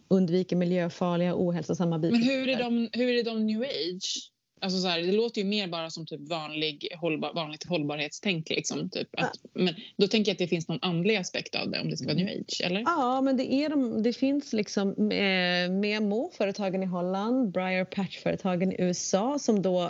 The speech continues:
Speaker 1: eh, har då, eh, den här, eh, filosofin som heter, eh, honest business, ärliga affärer, liksom,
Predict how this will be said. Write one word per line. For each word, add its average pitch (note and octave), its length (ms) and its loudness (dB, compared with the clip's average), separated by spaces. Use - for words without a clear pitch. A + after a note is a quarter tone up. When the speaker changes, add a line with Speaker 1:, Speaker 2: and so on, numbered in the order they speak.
Speaker 1:
eh, D#3+ 280 2
har G3+ 280 2
då, E3 260 2
eh, C3+ 380 2
den E3+ 140 2
här, E3 280 0
eh, D#3+ 300 2
filosofin E3+ 920 2
som F3 200 2
heter, D#3 800 2
eh, - 220 -2
honest E3+ 260 0
business, - 480 0
ärliga D#3+ 360 2
affärer, E3+ 400 0
liksom, - 380 -2